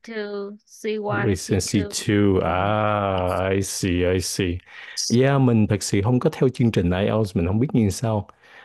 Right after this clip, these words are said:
Speaker 2: Um, cái đó là phải học riêng, tại vì mình chưa nghiên cứu I E L T S. <laughs> Dạ, cho nên I'm not sure. <clears throat> Ok. And then, um, một bạn trong chat với sao, oh my,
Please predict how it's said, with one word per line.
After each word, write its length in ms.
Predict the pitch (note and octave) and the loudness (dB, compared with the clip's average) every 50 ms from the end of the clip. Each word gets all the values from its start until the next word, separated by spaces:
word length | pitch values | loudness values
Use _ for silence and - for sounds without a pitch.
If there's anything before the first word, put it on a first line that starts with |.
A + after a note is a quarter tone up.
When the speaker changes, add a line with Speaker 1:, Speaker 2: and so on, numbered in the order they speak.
| - _ - | -20 _ -6
Speaker 2:
Um, 880 | - A2 G#2 G2+ G#2 G2+ G#2 G#2+ G#2+ G#2+ G#2 G#2 G#2 G#2+ G#2 G2+ G2+ C#3 - _ _ _ _ _ _ _ _ _ _ _ _ _ _ _ _ _ _ _ - - | -4 -2 0 0 0 0 0 2 2 2 4 4 4 4 2 0 -2 -6 -10 _ _ _ _ _ _ _ _ _ _ _ _ _ _ _ _ _ _ _ -12 -2
cái 100 | - D#3+ | 0 2
đó 140 | F3+ B3+ G#4 - | 2 2 2 2
là 80 | D3 A2+ F#2+ | 2 0 0
phải 120 | - A2+ A2 | 0 0 0
học 120 | G#2 G2 A#2 A2+ | 0 0 0 0
riêng, 1000 | G#2+ A2 A#2+ B2+ B2+ C3 B2+ B2 A#2+ A#2+ A#2+ A#2 A#2 A#2 A#2 A#2 B2 C3 D3+ F#3 A3+ _ _ _ _ - G3 F3+ E3 C#3+ - | 2 4 4 4 4 4 4 4 4 4 4 4 4 4 4 4 2 2 0 -4 -6 _ _ _ _ -8 -6 -6 -6 -6 -2
tại 100 | - G2+ | 0 2
vì 160 | G#2 G#2+ G#2 | 2 4 4
mình 220 | G2 G2 G2 F#2+ F2+ | 4 4 4 2 2
chưa 120 | - - A#2 | 2 2 2
nghiên 180 | A2 A2+ A2+ A2 | 4 4 2 2
cứu 140 | - B2+ F#2 | 2 2 2
I 80 | - D2+ | 2 2
E 40 | B2 | 2
L 120 | A#2+ A2 A2+ | 2 0 0
T 20 | A2+ | -2
S. 100 | - - _ - | -8 -10 _ 0
<laughs> 340 | - G#3+ D3+ C3 A2 F#2 F#2+ G2 | 2 4 4 4 4 2 2 2
Dạ, 200 | G#2 G2 F2+ F2+ F2+ | 2 2 2 0 0
cho 120 | - A#2 G#2 | 0 2 2
nên 280 | G#2+ A2 G#2+ G2+ F2+ - - - - - | 4 4 4 2 0 -4 -10 -20 -12 -4
I'm 180 | - A#2 B2 C3 | -2 2 2 4
not 140 | C#3 C3 B2+ - | 2 2 0 -2
sure. 560 | - - - - C3+ C3+ A#2 A2+ G#2 F#2 F2+ - _ - - - - - - - - _ _ _ - | -4 -4 -2 0 2 2 4 4 2 2 0 -4 _ -16 -20 -20 -20 -20 -20 -20 -20 _ _ _ 0
<clears throat> 400 | - A3 E3+ C#3 A#2 G2+ F2 F2+ | 2 4 6 6 4 4 2 0
Ok. 280 | F2+ - G#2+ C3+ G#3 - _ _ _ _ _ - - - - - - | 0 0 0 -2 -2 -4 _ _ _ _ _ -20 -20 -20 -20 -12 -2
And 300 | - G#2+ A2+ G#2+ G2+ F2+ | 0 2 4 4 4 4
then, 440 | - G#2+ G#2+ G#2 G#2 G2+ F#2+ G2 G2+ | 4 4 4 4 4 4 4 2 2
um, 600 | - G#2 G2 G2 G2 F#2+ G2 G2+ G2 F#2+ F2 E2+ - | 2 2 2 2 2 2 2 2 2 2 0 -2 0
một 120 | - F#2+ F#2 F2 | 0 0 0 0
bạn 200 | F2 F2 F2 F#2+ | -2 -2 -2 0
trong 160 | - G#2 G2 | 2 0 0
chat 180 | - - B2+ C#3+ | 2 0 0 2
với 240 | C#3+ D3 D#3 B2+ A#2 | 2 2 0 0 -2
sao, 400 | A2+ - - A1+ A1 - - - _ _ _ - - | -2 -2 -2 0 -2 -2 -6 -12 _ _ _ -6 -4
oh 120 | - - | -2 -2
my, 120 | - - | -2 -4